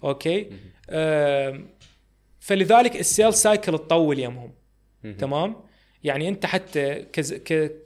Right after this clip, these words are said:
Speaker 1: كتاجر صغير وين تريد تروح تاخذ هذني الخدمات من عندهم، ممكن تاخذ لك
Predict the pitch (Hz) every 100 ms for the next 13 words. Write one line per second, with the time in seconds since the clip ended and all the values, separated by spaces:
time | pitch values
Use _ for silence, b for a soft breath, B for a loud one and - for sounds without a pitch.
0 | - 151 185 185 156 143 135 160 143 135
1 | 131 175 120 - 170 170 - 175 170 147
2 | 151 185 175 - 165 180 190 190 180 185
3 | 220 247 B B B - 233 233 196 175
4 | 165 196 185 147 -